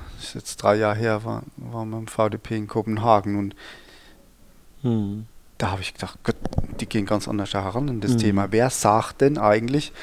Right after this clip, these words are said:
Speaker 1: dass ein Wein, so jetzt dieser Oxauer, wo wir jetzt noch auf dem Tisch haben, so schmecken muss?
Speaker 2: Ja.
Speaker 1: Das sind
Speaker 2: So
Speaker 1: viel
Speaker 2: ist das.
Speaker 1: junge Menschen, die s-, die gehen ganz, die gehen neutral an so ein Thema ran. Schmeckt mir, schmeckt mir nicht. Ist das trüb oder nicht? Ist
Speaker 2: Ganz
Speaker 1: auch
Speaker 2: egal.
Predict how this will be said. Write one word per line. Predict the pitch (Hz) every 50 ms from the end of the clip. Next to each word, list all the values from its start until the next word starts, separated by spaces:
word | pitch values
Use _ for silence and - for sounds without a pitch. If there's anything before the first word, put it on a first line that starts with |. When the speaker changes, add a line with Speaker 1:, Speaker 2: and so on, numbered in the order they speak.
| - - - -
Speaker 1:
dass | 113 104 -
ein | 117 107 95
Wein, | 98 92 95 104 120 135
so | 131 - 113 107 101
jetzt | 104 101 98 - - - - - - -
dieser | 104 - 101 95
Oxauer, | 104 104 - - 117 113 120 120 120
wo |
wir | 120 117 117
jetzt | 110 - -
noch | 117
auf | -
dem | - 123 117 110
Tisch | - 123 - -
haben, | 131 123 120 120
so | - - - - 117 120
schmecken | - - - 113 107 - - 98 95
muss? | 98 98 - - - - - -
Speaker 2:
Ja. | 127 175 - - - - - - - - - - - - - - - -
Speaker 1:
Das | - 110 98 -
sind | 117 107 104 95
Speaker 2:
So | -
Speaker 1:
viel | - 110
Speaker 2:
ist | 104 -
das. | -
Speaker 1:
junge | 131 143 160 165 156
Menschen, | 156 160 160 160 156 147 - 165 156
die | 151 131
s-, | 117 - - -
die | - - 110 92
gehen | - - 113 110 107
ganz, | 104 - 131 127 117 - - -
die | - 120
gehen | 104 - 107 101 107 107 101 107
neutral | 107 101 101 98 - - 104 104 123 143 156 160 -
an | 156 135 123
so | - - 123
ein | 113
Thema | 110 - 123 113 110 107
ran. | 101 107 127 147 160 156
Schmeckt | - - - 117 113 - - 123
mir, | 117
schmeckt | - - - 104 - - -
mir | 104 101
nicht. | 101 123 151 147 - - - - - - - - -
Ist | 117 110 - -
das | 98 - -
trüb | - - - 123 139 147 -
oder | 123 117 107 113 113
nicht? | 123 139 - - - - -
Ist | - - -
Speaker 2:
Ganz | 113 107
Speaker 1:
auch | 107
Speaker 2:
egal. | 123 110